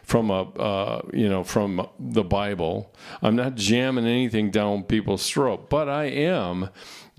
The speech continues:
going to create this context, hopefully, that we can have a, a constructive,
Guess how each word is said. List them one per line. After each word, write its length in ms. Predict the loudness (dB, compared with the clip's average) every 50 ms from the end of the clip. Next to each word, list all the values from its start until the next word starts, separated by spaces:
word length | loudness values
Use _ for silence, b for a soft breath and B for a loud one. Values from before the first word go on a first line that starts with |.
| -2 2
going 400 | 2 2 4 2 0 -2 -2 -2
to 140 | -2 -4 -4
create 800 | 0 0 2 2 2 2 2 2 4 2 2 0 -2 -4 0 2
this 180 | 2 2 2
context, 720 | -2 0 0 0 0 0 -2 -2 0 -2 -2 -2 -4 -2 0
hopefully, 640 | 0 0 0 0 -2 0 2 2 2 0 -2 -4 B B B B B B
that 100 | 2 2
we 160 | 4 2 0 0
can 200 | 0 0 0 2
have 280 | 0 0 0 0 0
a, 140 | 0 0 -2 -4 -4 -2
a 100 | -2 -2
constructive, 1040 | -2 0 0 0 2 0 -2 0 0 0 0 0 -2 -4 -2 0 0 0 0 -4 -8